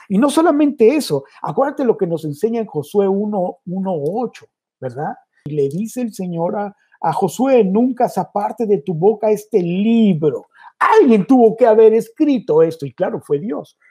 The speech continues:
con su propio dedo, pero lo escribió, la importancia de la escritura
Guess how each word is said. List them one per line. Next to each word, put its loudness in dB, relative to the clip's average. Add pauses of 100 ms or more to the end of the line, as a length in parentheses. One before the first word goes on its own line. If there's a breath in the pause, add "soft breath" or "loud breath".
con -20
su -20
propio -8
dedo, -6 (340 soft breath)
pero -6
lo -2
escribió, -6
la -2
importancia -2
de -2
la -4
escritura -6